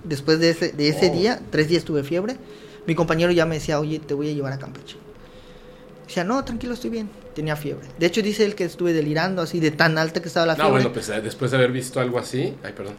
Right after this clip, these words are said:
Speaker 2: me atacó
Speaker 1: Sí.
Speaker 2: un mosco.
Speaker 1: <laughs> De hecho, me dice él que estuve delirando, pero me dicen, decías que no,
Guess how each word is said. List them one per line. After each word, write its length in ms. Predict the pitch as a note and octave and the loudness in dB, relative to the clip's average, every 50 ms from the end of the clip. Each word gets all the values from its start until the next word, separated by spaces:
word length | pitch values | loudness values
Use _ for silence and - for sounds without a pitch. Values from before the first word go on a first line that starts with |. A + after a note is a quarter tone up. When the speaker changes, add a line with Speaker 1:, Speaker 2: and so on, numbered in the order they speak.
| - - | -14 -14
Speaker 2:
me 80 | G2+ G2 | -14 -12
atacó 160 | F2+ - - | -12 -12 -8
Speaker 1:
Sí. 140 | - - E3+ | -4 -2 -2
Speaker 2:
un 60 | - | -2
mosco. 180 | - - - - | -4 -6 -4 -2
Speaker 1:
<laughs> 800 | F3 - - - - - G3 - - C3+ C3+ - D#3+ D#3 D#3 - | -2 -2 -2 -4 -4 -4 -4 0 0 -2 0 0 -2 -2 2 4
De 60 | F#3+ | 4
hecho, 140 | F#3 - A3+ | 4 6 6
me 100 | G3 F#3+ | 4 4
dice 140 | F#3+ F#3+ G3+ | 4 4 4
él 80 | G3+ | 4
que 80 | G3+ G#3+ | 4 2
estuve 220 | - - G3+ F#3+ | 2 6 6 8
delirando, 440 | F#3 F#3 F#3 F3+ F3 F#3 G3 A3+ A3+ A3 | 8 8 6 4 2 2 2 2 2 2
pero 140 | A#3 A#3 | 2 2
me 100 | B3 C4 | 2 2
dicen, 600 | B3+ C4 C#4 B3+ A#3 G#3+ - - F3 F3+ F3+ F3+ F3 | 2 2 2 0 0 -2 -4 -8 -8 -8 -6 0 2
decías 360 | G3 F#3+ - A3+ A3 A#3 A3+ | 2 4 4 6 4 4 4
que 520 | - G#3 F#3+ F3+ E3+ E3 D#3+ D#3 D#3 - - | 2 0 2 2 2 2 0 0 -2 -2 -2
no, 360 | E3+ F#3+ G#3 A3 G#3 G#3 - | -2 0 0 0 0 -2 -8